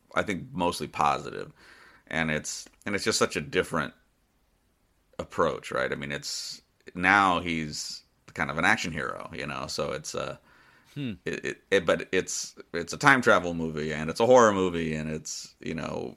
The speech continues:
Speaker 1: fish out of water mo-, it's like, there's so much there. It's, it's a, I, I, I like that kind of ambition, right? And I like,
Speaker 2: Yep.
Speaker 1: I like, uh, when filmmakers know that they've created a world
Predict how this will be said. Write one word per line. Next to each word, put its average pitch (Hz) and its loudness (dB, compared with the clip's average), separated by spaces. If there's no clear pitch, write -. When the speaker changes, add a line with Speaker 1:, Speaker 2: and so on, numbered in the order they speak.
Speaker 1:
fish 95 -2
out 98 8
of 107 8
water 113 6
mo-, 90 0
it's 95 2
like, 92 2
there's 98 0
so 120 8
much 107 2
there. 90 6
It's, - -4
it's - -4
a, 90 0
I, - 6
I, 123 8
I - 10
like 123 8
that 107 6
kind 92 0
of 85 0
ambition, 76 -2
right? 76 -2
And 80 -4
I 85 2
like, 98 2
Speaker 2:
Yep. 104 -8
Speaker 1:
I 104 8
like, 107 2
uh, 85 2
when 90 -6
filmmakers 87 -2
know 90 -2
that 82 -4
they've 80 -4
created 85 -2
a 73 -4
world 80 0